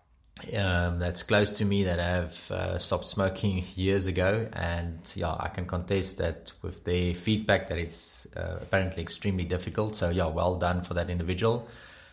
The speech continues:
And I'm glad the podcast is inspiring individuals, 'cause that's what it's there for. It's let's, let's help each other be better. And, uh, we always love hearing stories like that. Um,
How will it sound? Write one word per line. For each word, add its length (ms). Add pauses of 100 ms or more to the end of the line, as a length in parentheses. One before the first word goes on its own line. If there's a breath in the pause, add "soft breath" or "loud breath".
And 100
I'm 140
glad 560
the 60
podcast 720
is 220
inspiring 460
individuals, 460
'cause 160
that's 320
what 140
it's 160
there 180
for. 300
It's 180
let's, 260
let's 180
help 260
each 240
other 240
be 240
better. 480 (720 soft breath)
And, 480
uh, 280
we 80
always 420
love 260
hearing 280
stories 400
like 200
that. 440
Um, 320